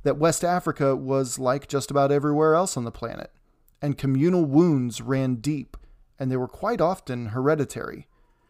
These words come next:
The Susu people were a Mande-speaking group who lived under the Soninke Ganas, an elite within the empire. Long before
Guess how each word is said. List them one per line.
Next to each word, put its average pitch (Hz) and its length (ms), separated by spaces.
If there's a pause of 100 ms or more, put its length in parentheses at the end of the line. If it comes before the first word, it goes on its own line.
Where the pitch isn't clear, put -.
(260)
The 143 140
Susu 175 480
people - 500 (340)
were 139 200
a 131 60
Mande-speaking 143 960
group 127 320
who 139 100
lived 156 420 (240)
under 180 300
the 131 100
Soninke 139 580
Ganas, 131 540
an 147 140
elite 135 360 (280)
within 135 300
the 131 140
empire. - 560 (640)
Long 156 560
before 143 680